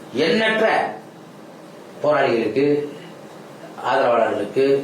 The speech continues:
மருத்துவ உதவி, பொருளுதவி, இன்னும் வெளியே சொல்ல முடியாத பேர் உதவியெல்லாம் செய்தவர் வேல்முருகன் அவர்கள். பல்வேறு பேர் இங்கு வருகிற போது அவர்களுக்கு அனைத்து விதத்திலும் பொருளாதார உதவி செய்தவர் வேல்முருகன் அவர்கள். அந்த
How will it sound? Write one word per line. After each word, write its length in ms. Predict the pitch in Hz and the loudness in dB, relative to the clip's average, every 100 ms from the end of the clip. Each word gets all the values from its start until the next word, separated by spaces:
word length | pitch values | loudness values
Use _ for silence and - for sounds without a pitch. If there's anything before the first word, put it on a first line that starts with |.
| - | -2
மருத்துவ 440 | 101 131 131 127 110 | 0 0 2 2 2
உதவி, 240 | 107 127 | 4 2
பொருளுதவி, 840 | 147 127 127 127 113 113 147 156 - - - - - - - | 2 2 2 2 2 2 4 2 -2 -10 -16 -18 -18 -16 -2
இன்னும் 240 | 156 156 | 0 2
வெளியே 260 | 151 156 147 | 4 4 2
சொல்ல 220 | - 139 | 2 2
முடியாத 580 | 139 127 120 120 - - - - - | 4 4 4 4 2 0 -6 -14 -2
பேர் 300 | 165 185 196 | 2 6 6
உதவியெல்லாம் 680 | 170 151 160 151 143 147 165 | 6 4 4 4 4 2 2
செய்தவர் 500 | 139 139 135 143 - - - - | 2 4 4 4 2 -4 -12 0
வேல்முருகன் 440 | 135 131 120 110 | 2 4 4 2
அவர்கள். 240 | 113 190 - | 2 4 4
பல்வேறு 520 | 147 170 175 180 165 | 4 4 6 6 6
பேர் 260 | 180 185 160 | 4 4 4
இங்கு 400 | 143 135 123 120 | 4 4 4 4
வருகிற 280 | 123 139 | 4 4
போது 240 | 127 160 156 | 4 4 4
அவர்களுக்கு 460 | 143 131 123 - | 4 2 2 2
அனைத்து 360 | 110 147 151 143 | 2 2 2 2
விதத்திலும் 380 | 127 135 185 - - - | 2 4 2 -2 -8 -4
பொருளாதார 520 | 131 139 151 143 139 117 | 2 4 4 4 4 2
உதவி 280 | 123 135 | 2 2
செய்தவர் 400 | 127 127 131 - | 2 2 2 2
வேல்முருகன் 400 | 165 135 123 107 | 2 2 2 0
அவர்கள். 260 | 98 92 - - - - | 0 -4 -8 -12 -14 -10
அந்த 280 | 160 185 180 | -2 2 2